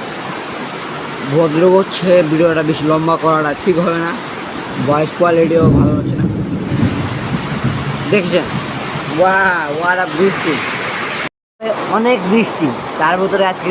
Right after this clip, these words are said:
ভিডিওটা শ্যুট করতে হলো। ভিডিওটা যদি ভালো লাগে অবশ্যই লাইক, কমেন্ট, শেয়ার করবেন। সাউন্ড প্রবলেমটা নিয়ে একটু মাপ চাচ্ছি, যেহেতু বৃষ্টি পড়ছে। ভিডিও টপিকটা আমি অনেক দিন ধরে খুঁজছি, অনেক টপিক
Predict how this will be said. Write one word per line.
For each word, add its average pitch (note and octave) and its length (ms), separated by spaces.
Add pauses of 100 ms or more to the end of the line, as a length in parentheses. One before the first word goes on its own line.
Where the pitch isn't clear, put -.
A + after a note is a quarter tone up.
ভিডিওটা F3 340
শ্যুট D#3+ 200
করতে F#3 260
হলো। F3+ 200
ভিডিওটা F3 300
যদি F3 180
ভালো E3+ 180
লাগে E3+ 140 (100)
অবশ্যই F3 360
লাইক, D#3 220
কমেন্ট, E3+ 240
শেয়ার D#3+ 220
করবেন। D#3 220 (160)
সাউন্ড D#3 300 (180)
প্রবলেমটা E3+ 440
নিয়ে D#3+ 240 (760)
একটু G#3+ 340 (280)
মাপ D3+ 160 (180)
চাচ্ছি, E3 400 (420)
যেহেতু E3+ 200 (120)
বৃষ্টি F#3 340
পড়ছে। F#3+ 380 (560)
ভিডিও F3+ 200 (100)
টপিকটা G3 480
আমি F#3 140 (160)
অনেক F3+ 200
দিন E3 140
ধরে F3 200
খুঁজছি, F3+ 300
অনেক E3+ 200 (100)
টপিক E3+ 240